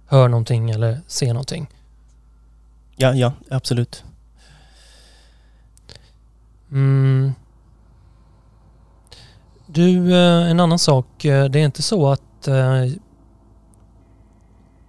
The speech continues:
Speaker 1: Johan har setts tillsammans med en, eh, man med, eh, kostym och, eh, lite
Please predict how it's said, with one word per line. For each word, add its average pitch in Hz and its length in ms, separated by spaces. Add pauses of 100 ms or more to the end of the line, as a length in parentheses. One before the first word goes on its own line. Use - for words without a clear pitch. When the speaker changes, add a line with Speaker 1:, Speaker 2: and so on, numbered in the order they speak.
Speaker 1:
Johan 135 720
har 131 280
setts - 640
tillsammans 123 720
med 123 420
en, 120 360
eh, 120 240 (1900)
man 139 680
med, 123 640
eh, 113 60
kostym 160 960 (540)
och, - 480
eh, 120 420 (1900)
lite 127 720